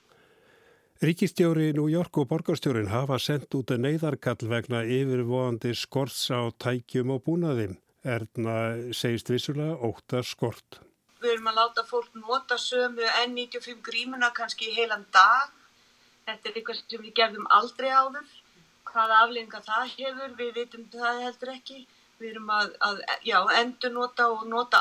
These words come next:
Speaker 2: áfram. Við erum að biðja fólk um að gera hluti sem við vitum ekki hvort þetta sé, við höfum ekki engar, engar, um, ég veit ekki hvernig að orða það. Við vitum ekki nákvæmlega hvort þetta muni hafa einhverja,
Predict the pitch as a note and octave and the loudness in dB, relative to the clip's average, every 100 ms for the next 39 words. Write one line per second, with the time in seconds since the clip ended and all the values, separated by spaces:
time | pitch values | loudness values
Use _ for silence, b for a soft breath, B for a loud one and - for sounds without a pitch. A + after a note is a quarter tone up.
0 | - A3 B3 - B3 B3 A#3+ _ _ b | 4 2 -2 2 2 2 -8 _ _ b
1 | b b _ A3 A3+ A3 B3 C4 B3+ C4 | b b _ -4 -2 0 2 2 0 -4
2 | C4 - A#3 A3+ - A#3+ B3 A#3 B3 A#3+ | -8 -4 -2 -2 0 2 0 -2 -8 -8
3 | A3+ A3+ A3 A3 A3 B3 B3 A3+ G3+ A3+ | -10 -8 -10 -6 -2 -2 -4 -10 -8 -10
4 | G#3 A3 A3 - - G#3 G#3 A#3+ A3 G#3 | -10 -12 -12 -14 -14 -10 -6 -4 -4 -4
5 | - - b b b b - A3 - G#3+ | -8 -16 b b b b -14 -12 -8 0
6 | B3 B3+ A#3+ A#3+ B3 A#3 - A3 A#3+ A#3+ | 2 4 2 0 0 -2 -2 -4 -2 0
7 | A#3 B3 A#3 A3 G#3+ - b b b b | 0 0 -2 -2 -2 -4 b b b b
8 | b b _ - - G#3+ G#3 G#3 F#3+ - | b b _ -4 -2 -2 -4 -12 -16 -20
9 | _ - G#3+ G#3 G3+ A3 G#3+ G#3+ A3 A3 | _ -14 -12 -14 -8 -6 0 4 6 6
10 | F#3+ G3 A3+ B3 C4+ B3+ B3 B3 A#3 B3+ | 2 2 2 2 2 -4 -4 4 8 6
11 | C4+ B3+ A#3+ A#3+ B3+ A#3+ B3 A#3 A3+ A#3 | 4 -4 -2 -2 -4 -6 -6 -6 -6 -4
12 | A#3+ A3+ B3 C4 B3 A#3 A3+ A3+ | -6 0 4 4 4 -2 -4 -8